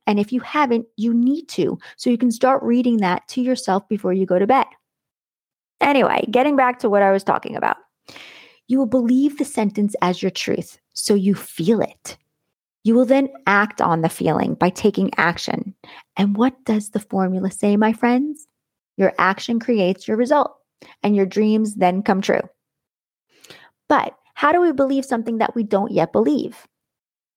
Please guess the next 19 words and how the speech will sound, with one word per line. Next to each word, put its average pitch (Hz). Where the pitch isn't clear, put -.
A 240
belief 269
is 392
just -
a 226
thought -
that 196
you 208
keep 202
on 196
thinking, -
right? 160
This 339
belief 320
of 214
yours 196
is -
so 208
familiar 247